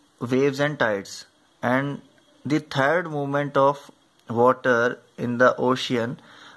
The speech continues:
उसको हम बोलते हैं ocean currents। इस वीडियो में हमें उसके बारे में पढ़ना है। So, what are ocean currents? Large scale movements of water in the oceans in a definite direction are called ocean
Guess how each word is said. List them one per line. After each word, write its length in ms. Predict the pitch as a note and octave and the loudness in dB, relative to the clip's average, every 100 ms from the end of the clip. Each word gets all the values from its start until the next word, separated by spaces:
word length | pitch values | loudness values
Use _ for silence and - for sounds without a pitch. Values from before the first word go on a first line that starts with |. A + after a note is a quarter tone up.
| - | -8
उसको 280 | C3+ - D3+ | -6 0 2
हम 160 | D3 | 2
बोलते 320 | C3+ B2+ - | 2 2 2
हैं 100 | D3+ | -2
ocean 480 | - C3 B2+ C#3 C#3+ | 0 0 0 -2 -2
currents। 440 | C#3 A#2+ C3+ - - _ - | 0 0 -2 -6 -12 _ -8
इस 160 | C3 C#3+ | -6 -2
वीडियो 240 | C3 C3+ | 0 0
में 100 | C#3 | 0
हमें 160 | C3+ C#3+ | 0 0
उसके 240 | C#3 - | -2 -2
बारे 220 | B2+ B2+ | 0 0
में 100 | B2+ | -2
पढ़ना 300 | C3 A#2 A2 | -6 -6 -6
है। 180 | A2+ F3+ - - - - - - | -8 -10 -14 -20 -20 -20 -18 -4
So, 180 | C3 C#3+ - - | 0 0 -2 -2
what 240 | A#2+ C#3+ D3 | 4 4 4
are 160 | D3 - - | 0 0 -2
ocean 360 | C3+ B2+ C#3 C#3 | -2 -2 -4 -2
currents? 400 | A#2+ G#2 G#2 - _ - - - _ _ _ B2 | -4 -4 -10 -16 _ -20 -20 -20 _ _ _ -2
Large 400 | B2+ D3+ F#3+ E3+ | 0 2 0 -4
scale 480 | D#3 - D3+ D#3+ D3 | -10 -4 0 0 0
movements 480 | C3+ C3 C#3 D#3 D3 | 0 0 2 0 2
of 200 | C#3+ B2 | 0 2
water 540 | A2+ A#2 A#2 A#2 A2+ - - | 2 2 0 -2 -2 -2 -2
in 140 | B2 | 0
the 100 | B2+ - | 0 2
oceans 580 | B2+ C#3 - B2 B2 - | 2 2 0 -2 -2 -2
in 80 | D3+ | -2
a 160 | D#3+ B2 | 0 -2
definite 540 | A#2+ - E3+ E3+ E3 E3+ | -4 -4 -6 -4 -4 -2
direction 600 | A#2+ A#2+ C#3 - B2 A#2+ B2+ | 0 2 0 -2 -4 -4 -2
are 180 | B2 B2+ | 0 0
called 280 | B2+ C3 C#3 A#2+ | 0 -2 -2 -4
ocean 420 | A2+ - A#2 | -4 -4 -6